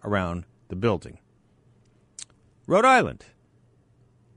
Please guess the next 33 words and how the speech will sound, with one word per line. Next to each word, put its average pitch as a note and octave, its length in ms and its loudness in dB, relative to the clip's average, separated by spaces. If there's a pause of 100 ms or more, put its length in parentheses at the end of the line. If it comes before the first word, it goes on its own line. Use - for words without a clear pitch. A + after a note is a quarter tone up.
(540)
Jennifer A#2 340 -4
Rourke, C3 380 0
a E2+ 40 -8
Democratic A#2+ 560 0
state - 300 -4
Senate A#2 300 -2
candidate, G#2 400 -2
shared A#2 240 0
a - 20 0
video A2 320 0
Saturday G2+ 480 0
that G2 140 -4
she - 180 -12 (140)
claimed A2 400 -2
showed G#2+ 280 -2
police A2 360 -4
officer G#2+ 420 -2
Jen G#2 340 -2
Lugo, G#2 360 0
her F#2+ 160 -8
Republican G2+ 500 -4
opponent, G2 380 -2
slapping A2 420 -2
her F2 140 -4
several G#2 300 -4
times G#2 380 -4
while F#2+ 80 -4
she - 160 -8
was F#2+ 140 -4
speaking F#2 540 -6 (500)
at G2 140 2
a F#2+ 40 2
rally. F#2 440 2